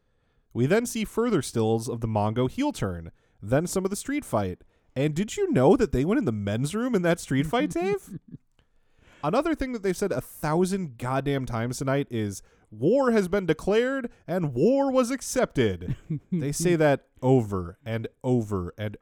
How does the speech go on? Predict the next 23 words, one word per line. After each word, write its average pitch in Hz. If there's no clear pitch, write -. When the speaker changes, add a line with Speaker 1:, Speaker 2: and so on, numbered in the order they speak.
Speaker 1:
over 104
again. 82
Tony 247
says 185
that 143
the 120
announcement 127
later 131
tonight 104
of 98
the 101
W 113
C 139
W 123
participants 117
in 104
the 104
match 98
at 95
Bash 101
at 101
the 101
Beach 220